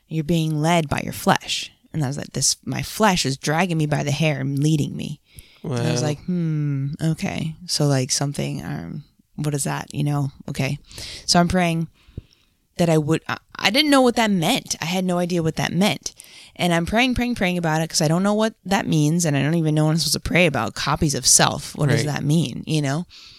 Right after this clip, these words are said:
Speaker 1: And so I'm praying about that. And, um, I start to see, um,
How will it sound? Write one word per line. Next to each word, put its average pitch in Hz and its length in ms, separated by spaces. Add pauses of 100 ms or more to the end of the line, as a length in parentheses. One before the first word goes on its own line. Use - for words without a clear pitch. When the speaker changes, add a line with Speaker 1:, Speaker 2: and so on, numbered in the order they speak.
(260)
Speaker 1:
And 170 240
so 151 340
I'm 156 200
praying 180 240
about 185 220
that. 156 280
And, 143 400 (500)
um, 143 500 (340)
I 165 180
start 190 440
to 233 80
see, 170 640 (640)
um, 143 560